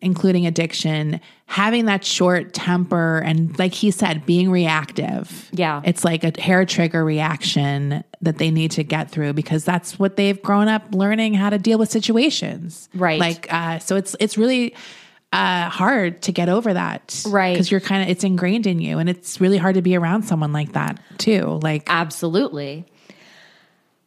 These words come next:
Speaker 2: In a February twenty twenty-three interview,
Speaker 1: Mm.
Speaker 2: so thi-,
Speaker 1: Recent.
Speaker 2: this was, like, a week ago, two
Speaker 1: Yeah.
Speaker 2: weeks ago, N M E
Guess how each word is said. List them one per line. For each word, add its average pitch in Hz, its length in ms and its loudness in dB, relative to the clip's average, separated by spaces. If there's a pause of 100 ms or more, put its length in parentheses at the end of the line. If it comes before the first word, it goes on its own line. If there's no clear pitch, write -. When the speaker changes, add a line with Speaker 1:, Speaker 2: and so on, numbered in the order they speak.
(120)
Speaker 2:
In 220 140 2
a 208 80 2
February 214 760 0
twenty 208 400 -2
twenty-three 196 640 0
interview, 254 720 2 (300)
Speaker 1:
Mm. 208 380 0
Speaker 2:
so 220 560 0
thi-, 175 120 4
Speaker 1:
Recent. 196 440 2
Speaker 2:
this 285 220 -2
was, 311 160 -2
like, 240 180 -2
a 202 60 0
week 247 260 -2
ago, 160 500 -4
two - 140 -2
Speaker 1:
Yeah. 214 180 4
Speaker 2:
weeks 190 140 -2
ago, 156 440 -4 (1300)
N 240 200 2
M 233 180 2
E 214 360 0